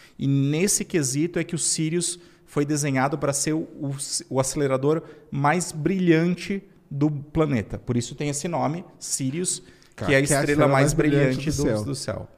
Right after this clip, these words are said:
Speaker 2: Legal demais. E a, qual que é a diferença, assim, fundamental dele pro L N L S? É uma diferença muito grande, né?
Speaker 1: É, L N L S é o nome do Laboratório
Speaker 2: Ah, não.
Speaker 1: Nacional.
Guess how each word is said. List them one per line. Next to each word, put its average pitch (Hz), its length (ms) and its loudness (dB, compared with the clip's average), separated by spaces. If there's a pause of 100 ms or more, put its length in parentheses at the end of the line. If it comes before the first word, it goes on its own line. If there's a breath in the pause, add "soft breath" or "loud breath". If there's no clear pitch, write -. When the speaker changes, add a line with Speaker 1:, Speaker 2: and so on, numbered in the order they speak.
Speaker 2:
Legal 101 440 -4
demais. 95 520 -6 (360 soft breath)
E 143 100 2
a, 156 80 2
qual 202 200 6
que - 60 2
é - 20 6
a 165 40 4
diferença, 143 420 2
assim, 135 200 -4
fundamental 139 360 -2
dele 156 180 2
pro 135 160 2
L 135 180 2
N 131 160 0
L 120 160 0
S? 147 260 0
É 208 40 2
uma 202 60 -2
diferença 147 360 -4
muito 185 200 -4
grande, 117 360 0
né? 127 160 0 (320)
Speaker 1:
É, 139 260 2
L 202 140 2
N 202 220 2
L 135 80 2
S 156 280 2
é 175 40 2
o 165 40 2
nome 160 220 0
do 170 140 2
Laboratório 160 560 6
Speaker 2:
Ah, - 20 8
não. - 80 4
Speaker 1:
Nacional. 151 480 0